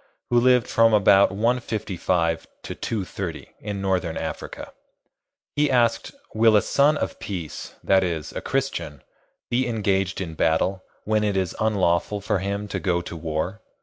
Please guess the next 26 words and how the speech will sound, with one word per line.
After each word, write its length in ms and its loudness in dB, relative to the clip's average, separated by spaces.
Tertullian 840 4
went 280 2
so 280 6
far 500 4
as 140 -2
to 140 -6
declare 480 2
that 220 -2
Christians 680 -6
should 300 -2
not 280 2
only 280 0
not 320 2
fight 360 2
in 200 -10
battle, 480 -2
but 140 2
should 220 0
not 280 4
even 300 -6
be 260 -4
in 120 -8
the 160 -8
army. 400 -6
For 140 6
Tertullian, 800 -2